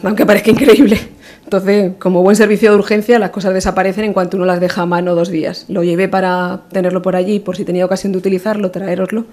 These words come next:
y me he quedado sin él. Tendré que volver a buscar otro. El imán nos ayuda fundamentalmente a valorar cosas básicas como el hecho de que pueda haber una depleción de la batería, alguna disfunción de un componente, la posibilidad de que se esté produciendo un sobresensado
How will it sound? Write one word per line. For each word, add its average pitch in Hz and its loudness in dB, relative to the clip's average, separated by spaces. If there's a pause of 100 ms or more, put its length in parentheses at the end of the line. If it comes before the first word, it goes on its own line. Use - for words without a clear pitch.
(560)
y 185 0
me 180 2
he - 0
quedado 175 0
sin 170 -6
él. 185 -10
Tendré 160 -6
que 165 -6
volver 165 -2
a - -2
buscar 165 -6
otro. 175 -12 (540)
El 214 2
imán 247 4
nos 247 0
ayuda 240 2
fundamentalmente 214 2
a 180 -4 (200)
valorar 175 0
cosas 196 -2
básicas 233 0
como 185 -4
el 175 -2
hecho 180 -6
de 190 0
que 185 -4
pueda 180 0
haber 180 0
una 175 0
depleción 175 -2
de 185 -2
la 180 2
batería, 226 0
alguna 175 -4
disfunción 175 -4
de 175 -2
un 175 -2
componente, 214 -2 (400)
la 208 2
posibilidad 202 4
de 208 2
que 196 -2
se 202 -4
esté 185 -6
produciendo 190 -2
un 185 -4
sobresensado 220 -2